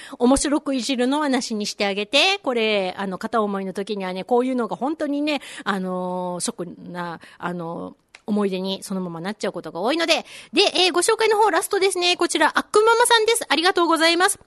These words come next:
私の初恋は、ルパン三世に出てくる次元大介です。渋い。小学生の時、アニメを見て心臓を打ち抜かれました。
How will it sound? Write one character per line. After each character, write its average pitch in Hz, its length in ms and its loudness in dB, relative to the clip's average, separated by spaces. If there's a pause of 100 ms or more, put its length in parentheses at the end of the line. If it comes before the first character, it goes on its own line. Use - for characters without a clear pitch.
(520)
私 427 420 2
の 415 80 6
初 - 260 0
恋 311 240 2
は、 277 220 4 (360)
ル 247 120 2
パ 466 140 6
ン 359 80 2
三 359 220 4
世 262 160 4
に 208 180 2
出 233 120 0
て 220 120 -2
く 185 160 -6
る 170 140 -6
次 151 180 0
元 359 260 6
大 262 240 4
介 - 280 4
で 185 140 0
す。 - 160 -2 (360)
渋 - 320 4 (380)
い。 - 100 -4 (680)
小 - 280 6
学 523 300 8
生 381 200 6
の 254 120 6
時、 269 380 0 (120)
ア 220 100 2
ニ 349 160 6
メ 311 140 6
を 247 100 6
見 240 140 2
て 254 200 2
心 294 300 4
臓 349 240 4
を 277 60 4
打 240 100 4
ち 339 140 0
抜 381 100 4
か 370 140 2
れ 359 100 0
ま 359 100 0
し - 120 -4
た。 226 180 0